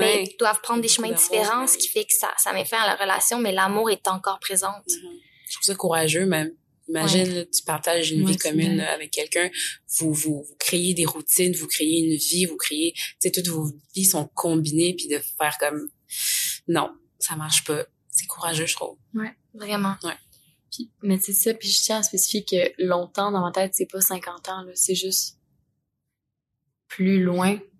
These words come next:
Speaker 2: Mhm.
Speaker 1: Mhm.
Speaker 3: Tu sais, peu importe ce que ça veut dire à ce moment-là.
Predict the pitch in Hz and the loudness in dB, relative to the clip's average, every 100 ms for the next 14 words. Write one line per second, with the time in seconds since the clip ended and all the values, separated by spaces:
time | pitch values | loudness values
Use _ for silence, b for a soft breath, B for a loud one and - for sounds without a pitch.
0 | _ _ 226 214 214 196 190 185 - 190 | _ _ -2 0 2 2 2 0 0 0
1 | - 214 196 196 190 185 185 175 170 180 | 0 0 0 2 0 0 -2 -2 -4 -6
2 | 180 175 175 170 170 180 | -6 -8 -10 -12 -12 -14